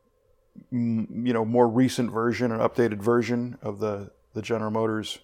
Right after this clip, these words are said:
Speaker 2: engine
Speaker 1: The
Speaker 2: controller.
Speaker 1: G M E C, okay.
Speaker 2: But that also requires a harness change because the plug is different now. So we gotta take it apart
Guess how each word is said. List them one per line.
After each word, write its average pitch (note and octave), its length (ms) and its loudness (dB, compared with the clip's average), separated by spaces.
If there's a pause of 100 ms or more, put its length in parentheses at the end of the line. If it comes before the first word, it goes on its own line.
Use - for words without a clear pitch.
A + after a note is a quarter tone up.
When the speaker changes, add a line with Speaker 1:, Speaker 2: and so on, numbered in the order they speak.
(280)
Speaker 2:
engine C3+ 280 4
Speaker 1:
The - 80 -4
Speaker 2:
controller. A2 440 2
Speaker 1:
G F2+ 220 -12
M F2+ 40 -14
E - 20 -16
C, - 180 -16
okay. D#2+ 240 -14 (920)
Speaker 2:
But D3 100 6
that F#3+ 140 12
also G3 220 8
requires D#3 500 8
a B2+ 40 2
harness G3+ 460 6
change A#2+ 540 0
because B2 340 0
the A2+ 100 0
plug D3 500 6
is G2 280 -6
different A#2 540 -2
now. G#2 480 -4
So A#2 380 4
we A#2 180 0
gotta D3+ 180 8
take D3 240 4
it B2 80 4
apart A2+ 480 0